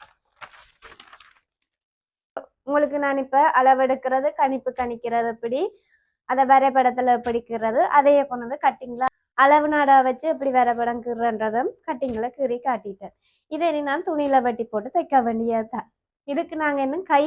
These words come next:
படிக்கல. அடுத்த வீடியோல நான் உங்களுக்கு அந்த கை எப்படி வரைகிறது, அளவு எடுக்கிற முறையால் கட்டிங் எடுக்கிறது எப்படின்றதை நான் உங்களுக்கு அந்த வீடியோ, அதை அடுத்த வீடியோல தருவேன். இன்னும் ஒரு வீடியோல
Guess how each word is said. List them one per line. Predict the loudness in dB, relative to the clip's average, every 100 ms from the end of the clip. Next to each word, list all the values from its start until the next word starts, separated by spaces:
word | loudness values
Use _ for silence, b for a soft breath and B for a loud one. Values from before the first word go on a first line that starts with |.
| 0
படிக்கல. | -2 -4 -8 -8 -6 -6 -6 _ _ _ _ _ _
அடுத்த | 0 2 2
வீடியோல | 2 0 0 2 2 2
நான் | 0 0
உங்களுக்கு | 0 0 0
அந்த | -2
கை | -2 -2 -2
எப்படி | -4 -4 -2
வரைகிறது, | -2 -2 -2 -2 0
அளவு | -2 -4
எடுக்கிற | -6 -8 -10 -10
முறையால் | -8 -6 -4 -6 -10 _ _ -10
கட்டிங் | -8 -8 -6
எடுக்கிறது | -8 -6 -4 -4
எப்படின்றதை | -8 -8 -8 -10 -10
நான் | -8
உங்களுக்கு | -6 -6 -6
அந்த | -6 -6
வீடியோ, | -6 -8 -8
அதை | -6 -4
அடுத்த | -4 -4 -8
வீடியோல | -8 -6 -6 -6 -8 -12
தருவேன். | -14 -14 -14 -14 _ _ _ _ _ _ _ _ _ _ _ _ _ _ _ _ _ _
இன்னும் | -4 -2 0 0
ஒரு | 0
வீடியோல | -2 0 0 0